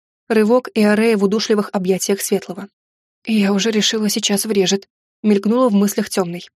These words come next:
Арея кожей ощутила напряжение Элая, страх, сорвавшийся вместе с облегчённым вздохом. Она жива. Изранена, но жива. Рядом, в его руках. Он может ощущать её тело, лёгкую дрожь в теле, слабость и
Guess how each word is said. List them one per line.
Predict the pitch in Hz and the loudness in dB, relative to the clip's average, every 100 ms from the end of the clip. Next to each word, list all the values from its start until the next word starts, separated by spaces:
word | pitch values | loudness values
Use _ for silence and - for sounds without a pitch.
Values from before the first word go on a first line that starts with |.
| _ _ _ _ - | _ _ _ _ -2
Арея | 233 233 233 | 0 2 2
кожей | 220 247 190 190 | 0 -2 0 0
ощутила | 185 196 208 220 | 0 -2 -2 0
напряжение | 220 202 196 185 185 190 202 | 0 0 0 2 2 0 0
Элая, | 214 175 170 - _ _ _ | 0 -2 -8 -14 _ _ _
страх, | - - 247 240 | -8 -2 -2 -2
сорвавшийся | - 208 214 208 208 202 | 0 0 0 -2 -2 -2
вместе | 185 208 - | -2 -2 -2
с | - | -4
облегчённым | 196 190 - 196 190 | -2 -2 -2 -2 0
вздохом. | 190 196 190 - 214 _ _ _ _ _ _ | -2 -2 -4 -8 -16 _ _ _ _ _ _
Она | 208 202 208 | 0 2 2
жива. | 196 175 175 - _ _ - | 0 -2 -6 -12 _ _ -4
Изранена, | 220 202 214 247 240 | 0 2 0 0 0
но | 220 202 | 0 2
жива. | 202 196 185 _ _ _ _ | 0 -2 -6 _ _ _ _
Рядом, | 202 196 180 175 - _ _ | 0 2 0 -6 -14 _ _
в | 190 | -2
его | 185 190 202 | 0 2 0
руках. | 196 170 - - _ _ _ _ _ - | -2 -6 -10 -16 _ _ _ _ _ -2
Он | 214 | 2
может | 202 196 196 196 | 2 2 -2 -4
ощущать | 208 - 202 202 | -4 -2 -2 0
её | 196 | 0
тело, | 196 214 185 - 220 | 0 -2 -2 -6 -4
лёгкую | 214 - 208 | -4 0 0
дрожь | 185 196 - | 2 0 -2
в | |
теле, | - 190 185 - _ _ _ | -4 -4 -4 -12 _ _ _
слабость | - - 208 220 185 - 190 | -6 -2 0 0 -2 -2 -2
и | 185 180 | -2 -4